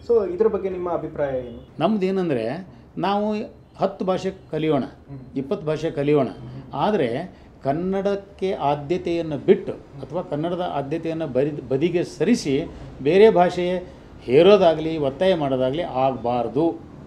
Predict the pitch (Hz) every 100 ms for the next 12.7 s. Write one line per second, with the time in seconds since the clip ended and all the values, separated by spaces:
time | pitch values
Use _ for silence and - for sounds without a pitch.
0 | 123 127 131 123 - - 143 139 143 143
1 | 135 143 147 180 190 - - - 147 170
2 | 180 165 170 165 156 151 160 180 131 139
3 | 160 170 160 156 151 143 147 151 214 160
4 | 160 160 135 139 131 127 107 98 92 101
5 | - - - 170 220 175 160 143 147 110
6 | - - - - - 120 156 208 220 208
7 | 165 139 117 151 127 151 190 202 185 170
8 | 170 208 208 - - - 131 - 240 247
9 | 240 233 226 202 208 196 196 214 226 139
10 | 131 165 190 160 175 - 156 151 160 170
11 | 131 143 151 147 131 135 135 135 127 151
12 | 160 - 127 143 143 139 143